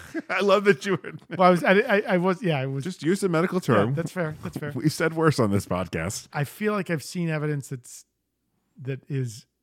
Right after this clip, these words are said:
Speaker 2: uh, I, I don't feel like there's conclusive evidence that it, that it degrades athletic
Speaker 1: Mm-hmm.
Speaker 2: performance. Um, but yeah, but that's, that's certainly the, the belief there.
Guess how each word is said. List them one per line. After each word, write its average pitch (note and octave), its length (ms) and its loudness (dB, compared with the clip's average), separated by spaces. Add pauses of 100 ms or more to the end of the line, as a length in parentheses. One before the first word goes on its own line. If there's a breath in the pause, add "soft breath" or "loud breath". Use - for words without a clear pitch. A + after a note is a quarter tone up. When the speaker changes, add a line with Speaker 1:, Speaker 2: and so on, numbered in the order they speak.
Speaker 2:
uh, A#2 360 -12
I, D#3+ 160 -12
I E3 100 -2
don't E3+ 120 2
feel E3 140 -2
like D3+ 120 -2
there's C#3+ 220 -4
conclusive D3+ 640 -2
evidence C3+ 420 -4
that C3+ 120 -6
it, C#3+ 100 -10 (440)
that C3 160 -4
it C3 240 -12
degrades B2+ 800 -4
athletic A2+ 360 0
Speaker 1:
Mm-hmm. G2 120 0
Speaker 2:
performance. B2 520 -10 (480 soft breath)
Um, C3 320 -12 (340 soft breath)
but G3 140 -4
yeah, D#3 160 -2
but C#3 140 -8
that's, D#3+ 280 -2
that's E3+ 300 0
certainly F#3 360 -2
the, C#3+ 320 -4
the C#3+ 160 -4
belief C3+ 440 -8
there. B2 240 -12